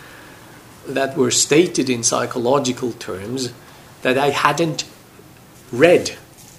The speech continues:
or seen when I looked into Buddhist teachings. But having looked at them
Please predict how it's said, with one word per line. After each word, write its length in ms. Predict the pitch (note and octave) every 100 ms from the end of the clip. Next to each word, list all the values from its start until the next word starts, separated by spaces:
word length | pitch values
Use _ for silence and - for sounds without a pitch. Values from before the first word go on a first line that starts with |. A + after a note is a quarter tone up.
| -
or 120 | A#2+
seen 500 | - - F3 C#3+ G2
when 140 | G2+
I 80 | A2+
looked 280 | A#2 A#2+ A#2+
into 200 | A#2+ A#2
Buddhist 380 | A#2+ A#2 G#2+ -
teachings. 560 | B2+ B2+ - - - -
But 140 | C#3 - -
having 460 | E3+ D#3 D3 C3 - - - - - - - - - - - -
looked 340 | B2+ E3 E3
at 100 | G#2+
them 240 | G#2 A2+